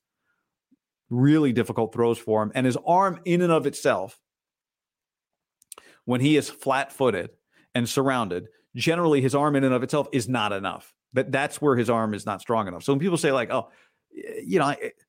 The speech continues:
people get offended by it. I, I think he's a pretty damn good player, but let, let's not act like there aren't challenges here. There are. There definitely are. And you've gotta mitigate those challenges. And one of them is pressure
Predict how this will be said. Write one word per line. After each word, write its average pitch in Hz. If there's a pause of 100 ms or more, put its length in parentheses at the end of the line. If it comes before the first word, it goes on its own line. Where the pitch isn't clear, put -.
(220)
people 226
get 170
offended 151
by 101
it. 120
I, 151
I 185
think 190
he's 123
a 104
pretty 139
damn 117
good 107
player, 131
but 117 (160)
let, 151
let's 180
not 156
act 147
like 117
there 123
aren't 123
challenges 127
here. -
There 98
are. 147
There 120
definitely 139
are. 87
And 98
you've 156
gotta 131
mitigate 127
those 98
challenges. 101
And 110
one 156
of 165
them 110
is 104 (800)
pressure 143